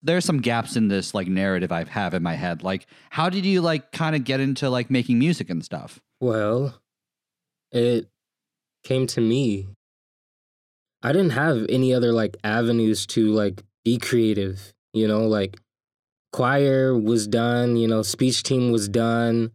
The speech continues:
Speaker 2: I did a little bit of theater, you know what I mean?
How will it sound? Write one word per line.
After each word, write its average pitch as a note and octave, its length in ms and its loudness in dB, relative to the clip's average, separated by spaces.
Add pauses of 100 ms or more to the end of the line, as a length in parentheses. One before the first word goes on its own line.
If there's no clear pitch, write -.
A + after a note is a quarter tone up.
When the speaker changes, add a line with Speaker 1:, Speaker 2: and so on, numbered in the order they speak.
Speaker 2:
I A2 120 0
did A2+ 520 0
a A2+ 100 0
little A#2 220 4
bit B2 120 2
of A2+ 80 2
theater, G#2 560 2
you G#2+ 120 2
know A2 80 2
what A2 100 2
I A2 40 2
mean? A2 280 0